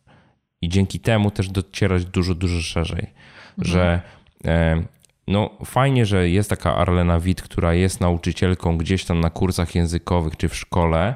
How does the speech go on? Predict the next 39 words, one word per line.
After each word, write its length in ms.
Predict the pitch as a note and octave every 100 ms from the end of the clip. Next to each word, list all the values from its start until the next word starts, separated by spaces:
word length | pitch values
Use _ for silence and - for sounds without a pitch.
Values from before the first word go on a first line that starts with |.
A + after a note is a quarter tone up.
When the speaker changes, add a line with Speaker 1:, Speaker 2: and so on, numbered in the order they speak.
| C3+
Speaker 2:
Mhm. 280 | F#3+ F3 G2
Speaker 1:
tak? 220 | F#2+ -
Ale 140 | F#2+
tak 160 | F#2+ -
naprawdę 560 | G2 G#2 G2 G2 G2+ F#2
t-, 180 | - - _ - - - -
i 160 | E2 -
byłaś 600 | D#2+ G#2+ G#2 F#2 F2+ -
niedostępna 760 | G2 F#2+ F2 - E2 D#2+ D#2+
dla 140 | D2 D2+
ludzi, 340 | D#2 D#2 - -
tak? 160 | G#2 G2+
Speaker 2:
Mhm. 100 | F2+ G2+ G2
Speaker 1:
Bo, 60 |
bo, 60 | G#2 G#2 F2+
no, 160 | G2 G2
ktoś 220 | - A#2
z 60 | G2+
innego 260 | G2+ F#2 F#2
miasta 300 | E2+ - E2
nie 100 | D#2
przyjedzie 420 | - F#2+ G#2 F#2+
się 120 | G2
do 100 | F#2
ciebie 240 | - F2
uczyć 200 | F2 E2
i 40 | E2
tak 140 | E2+
dalej. 220 | F2 - -
Czyli 120 | F#2
jakby 200 | F#2 F#2
ta 120 | G2 - - -
twoja 460 | - G#2 G2 F#2 - - -
siła 400 | - - B2 A2+
rażenia 420 | G#2 F#2+ G#2 G#2 G2
była 200 | G2 F#2
dużo, 280 | G#2 F#2
dużo 240 | F2+ F#2 F2
mniejsza 520 | F2 E2+ - A2+